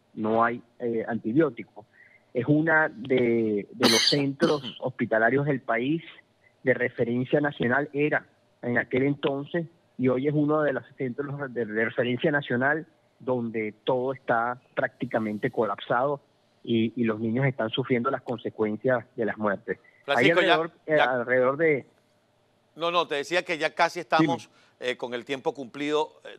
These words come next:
Speaker 2: eh, del destinado para la entrevista, pero no te quiero despedir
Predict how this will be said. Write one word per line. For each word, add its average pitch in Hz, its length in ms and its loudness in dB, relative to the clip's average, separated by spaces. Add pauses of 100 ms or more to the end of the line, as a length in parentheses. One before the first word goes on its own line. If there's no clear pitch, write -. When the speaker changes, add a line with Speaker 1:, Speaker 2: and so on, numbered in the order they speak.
(140)
Speaker 2:
eh, 107 220 -14
del 117 220 -8
destinado 123 420 -4
para 139 140 -2
la 127 60 -6
entrevista, 131 360 -6
pero 120 200 -6
no 135 100 -10
te 156 100 -10
quiero 160 220 -2
despedir 147 460 -4